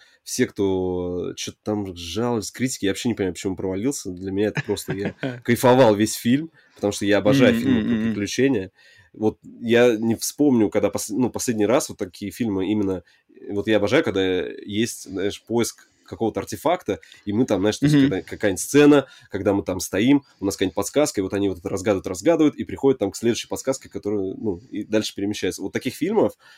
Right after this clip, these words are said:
Speaker 1: их
Speaker 2: Мгм.
Speaker 1: по пальцам одной руки, наверное, можно пересчитать, то есть там я вот так сходу там, че, «Сокровища нации», Uncharted как бы последний, да, вот, и вот все, я больше, ну, и, соответственно, трилогия, там,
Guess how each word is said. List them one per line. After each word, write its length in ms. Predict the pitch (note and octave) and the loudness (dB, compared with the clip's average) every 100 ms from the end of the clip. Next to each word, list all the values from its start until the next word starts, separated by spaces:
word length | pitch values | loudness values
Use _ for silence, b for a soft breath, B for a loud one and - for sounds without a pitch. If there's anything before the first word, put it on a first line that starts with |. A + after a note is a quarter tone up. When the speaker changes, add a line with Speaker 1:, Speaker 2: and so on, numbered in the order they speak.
| b | b
Speaker 1:
их 200 | A#2+ A#2+ | -6 -4
Speaker 2:
Мгм. 40 | |
Speaker 1:
по 100 | A#2 | -2
пальцам 320 | G2 D3+ D3 A2+ | 0 0 2 2
одной 160 | A#2 | 4
руки, 180 | C#3 - | 4 4
наверное, 200 | G#2+ F#2 | 2 2
можно 200 | F#2 F2 | -2 -6
пересчитать, 400 | E2+ F#2+ - C#3 | -6 -6 -4 -4
то 40 | B2 | -6
есть 80 | - | -6
там 140 | F#2 | -4
я 120 | F#2+ F#2+ | -2 -2
вот 80 | |
так 120 | F#2 - _ | -6 -16 _
сходу 360 | - - G#2+ F#2 | -18 -6 -4 -4
там, 200 | E2+ F2 | -6 -12
че, 160 | - F2+ | -10 -10
«Сокровища 400 | - G#2 F#2+ A2 | -4 -2 0 2
нации», 520 | E3+ G3+ - G3 G3+ _ - | 2 2 -2 -2 -2 _ -4
Uncharted 460 | G2 - C#3+ G3 F#3 | -2 2 2 2 -4
как 160 | E3 D3 | -4 -6
бы 80 | |
последний, 600 | C#3 C3+ C#3 C3+ C3 C3 C3 _ _ _ | -8 -8 -2 0 0 -4 -6 _ _ _
да, 500 | - G2 B2 C#3+ A#2 | -4 0 2 2 0
вот, 340 | G2 G2+ F#2+ F2 | 2 2 2 -2
и 180 | - A2+ | -2 -2
вот 260 | A2+ A#2+ A#2+ | 2 2 0
все, 300 | - - F2 | -4 -2 0
я 120 | F2+ | 0
больше, 380 | G2 G2+ G#2 G2+ | -2 -2 0 0
ну, 200 | G2 A2+ F#2 | 2 2 2
и, 140 | C3 | 0
соответственно, 440 | - F#2+ A2 - | 0 -4 -4 -6
трилогия, 720 | F#2+ G2 G#2+ F#2+ F#2 F#2 F2+ F2 | -4 0 0 0 -2 -4 -6 -10
там, 320 | F2 E2+ F2+ | -10 -10 -10